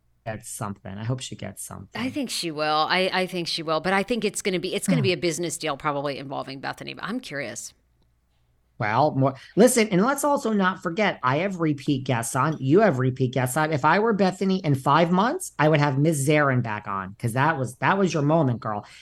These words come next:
Speaker 1: And your second moment is Rachel. So in, in nine months, have Ra-, I mean, I would keep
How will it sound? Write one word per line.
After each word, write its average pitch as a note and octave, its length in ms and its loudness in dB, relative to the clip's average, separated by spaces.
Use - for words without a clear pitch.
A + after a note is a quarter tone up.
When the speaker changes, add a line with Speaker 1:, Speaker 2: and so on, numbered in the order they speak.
Speaker 1:
And C#3 140 8
your C#3+ 80 6
second F3+ 380 0
moment A#3 280 4
is F3+ 160 4
Rachel. D3+ 400 2
So C3+ 240 2
in, B2+ 220 4
in C3 160 6
nine C#3+ 260 6
months, A#3+ 240 2
have G3 180 2
Ra-, G3 140 2
I D3 100 4
mean, D3+ 100 6
I E3 200 4
would G#3+ 200 0
keep A3 320 2